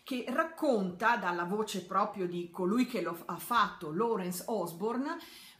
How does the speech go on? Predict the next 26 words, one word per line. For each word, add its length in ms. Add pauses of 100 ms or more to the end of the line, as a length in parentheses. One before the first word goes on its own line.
un, 300
ehm, 1300
un 240
percorso, 840
un 180
viaggio 680
che 160
ha 160
come 240
meta 340
finale 720
la 160
visita 640
e 140
l'esplorazione 1000
di 80
una 200
parte 360
della 220
Papua 480
Nuova 320
Guinea, 520 (400)
sulle 380
tracce 460
anche 420
di 260